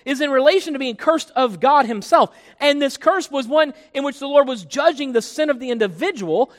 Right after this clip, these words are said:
And what's more, the curse of the cross of Christ was in relation to Jesus taking on the sin of the world. So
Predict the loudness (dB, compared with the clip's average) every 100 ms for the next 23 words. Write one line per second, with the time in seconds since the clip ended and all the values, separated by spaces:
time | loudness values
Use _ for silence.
0 | _ _ 0 2 2 2 4 4 4 0
1 | 4 2 2 -4 0 0 0 -6 2 4
2 | 6 4 -4 _ -2 -2 0 -2 0 0
3 | -2 -8 -8 -4 -4 -6 0 0 0 -2
4 | -2 -2 -4 -2 -2 -2 -4 -2 2 2
5 | 2 -4 -20 _ _ _ _ _ _ _
6 | _ _ _ _ _ _ _ _ 2 2